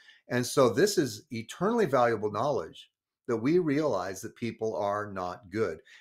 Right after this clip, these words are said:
Not only are they not, they're not just a little bit not good,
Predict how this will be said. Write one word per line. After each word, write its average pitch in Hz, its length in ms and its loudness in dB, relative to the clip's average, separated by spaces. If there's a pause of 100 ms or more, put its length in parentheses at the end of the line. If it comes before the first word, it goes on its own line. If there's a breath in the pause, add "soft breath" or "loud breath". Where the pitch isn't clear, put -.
(120)
Not 160 340 6
only 175 260 4
are 120 100 4
they 104 140 2
not, 104 320 0
they're 143 100 2
not 202 160 2
just 156 180 -4
a 117 40 -2
little 127 400 4
bit 104 180 -4
not 90 240 -10
good, 87 300 -12